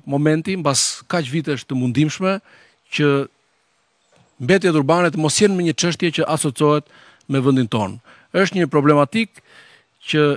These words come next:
jo vetëm na dëmton imazhin, po dëmton dhe ekonominë, dëmton dhe turizmin,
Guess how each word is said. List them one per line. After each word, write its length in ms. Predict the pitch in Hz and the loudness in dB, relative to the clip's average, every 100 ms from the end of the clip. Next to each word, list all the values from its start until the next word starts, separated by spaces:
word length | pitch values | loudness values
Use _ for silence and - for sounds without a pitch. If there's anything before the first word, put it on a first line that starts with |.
| - | 0
jo 160 | 151 | 2
vetëm 240 | 202 202 180 | 4 2 2
na 180 | 156 135 | 2 0
dëmton 480 | 120 143 143 160 117 120 _ _ _ _ - | -4 -4 0 0 -2 -10 _ _ _ _ -6
imazhin, 480 | 135 151 185 190 220 226 - | 0 2 2 0 -6 -10 -6
po 80 | 143 | -4
dëmton 320 | 143 160 147 | 0 0 0
dhe 100 | 143 | 0
ekonominë, 520 | 139 135 143 170 180 - _ _ - | -2 -2 0 -2 -4 -14 _ _ -6
dëmton 320 | 139 131 151 143 | -4 0 2 2
dhe 80 | 127 | 2
turizmin, 520 | 131 151 165 180 | 2 2 0 -4